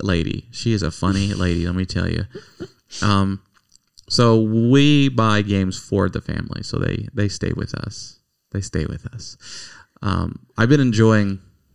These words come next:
collecting games. We have a lot of games. So if, if, I mean, we could do a different game review, like,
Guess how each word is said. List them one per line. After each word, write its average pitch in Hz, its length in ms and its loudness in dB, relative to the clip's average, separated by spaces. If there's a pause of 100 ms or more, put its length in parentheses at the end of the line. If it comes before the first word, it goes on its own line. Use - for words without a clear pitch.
(760)
collecting 104 600 0
games. 117 540 0
We 107 120 4
have 107 120 4
a 95 40 0
lot 85 260 0
of 85 60 -4
games. 82 500 -6 (200)
So 92 200 0
if, 90 160 -2
if, - 260 -6 (140)
I - 60 -2
mean, 98 100 2
we 107 100 4
could 113 140 0
do 98 300 2 (180)
a 98 80 -4
different 98 400 -2
game 95 240 0
review, 90 360 0
like, 85 200 -2